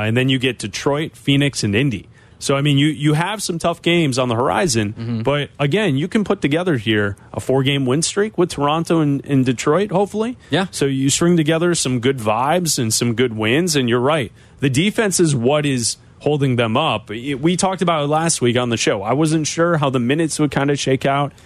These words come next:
Speaker 1: Uh, it seemed like it worked well over the weekend. Maybe I was wrong. My, my first, uh, thought on how the Bulls were going to play with Pat Bev and Caruso and LaVine and Coby White, and, and it seems like a bit of a crowded backcourt.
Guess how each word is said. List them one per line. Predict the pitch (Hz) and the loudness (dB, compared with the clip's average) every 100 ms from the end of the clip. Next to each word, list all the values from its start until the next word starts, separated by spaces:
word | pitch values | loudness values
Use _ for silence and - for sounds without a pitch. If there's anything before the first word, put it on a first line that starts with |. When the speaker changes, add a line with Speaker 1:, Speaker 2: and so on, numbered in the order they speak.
| - - | -20 -4
Speaker 1:
Uh, | 127 135 | -4 -2
it | 156 143 | -4 -2
seemed | 202 220 | 0 2
like | 220 202 | 0 2
it | |
worked | 208 208 175 | 2 2 0
well | 180 185 | 0 2
over | 139 135 | 2 2
the | 147 | 2
weekend. | 147 117 87 - - _ - - | 0 -2 -10 -14 -20 _ -20 -4
Maybe | 139 165 | -2 0
I | 175 | 0
was | 165 | 0
wrong. | 151 135 92 | 0 -2 -2
My, | 127 143 | -4 -2
my | 131 135 | -2 -2
first, | - 175 175 - - - - - | 0 0 0 -6 -16 -20 -20 -8
uh, | - 131 131 | -2 0 0
thought | - 160 165 170 | -2 -2 0 0
on | 143 | -2
how | 120 143 151 | 0 0 0
the | 147 | -2
Bulls | 135 147 131 | 0 0 2
were | 131 | 2
going | 131 135 131 | 2 2 2
to | 120 | -2
play | - 135 131 | 0 0 0
with | 123 - | -2 -2
Pat | 131 131 | -4 -2
Bev | - 135 135 127 | 0 0 0 -2
and | 110 101 | -6 -8
Caruso | 117 113 139 139 143 135 131 - - - - | -4 0 2 2 2 2 0 -6 -20 -14 -2
and | 107 | 2
LaVine | 101 104 139 143 135 | 2 2 2 2 0
and | 104 92 | -4 -4
Coby | 143 127 113 | -2 0 0
White, | 117 139 143 135 - - - | 0 0 -2 -8 -12 -20 -6
and, | 117 113 107 - | 0 0 0 -2
and | 117 107 101 - _ - | -2 0 -4 -10 _ -8
it | 135 - | -4 0
seems | 214 233 175 | 2 2 2
like | 170 139 | 0 -2
a | |
bit | 120 151 | 0 0
of | 131 | 0
a | |
crowded | 117 - 147 139 113 | -2 -2 -2 -2 -2
backcourt. | 139 175 - 107 90 | -2 -2 -2 -2 -2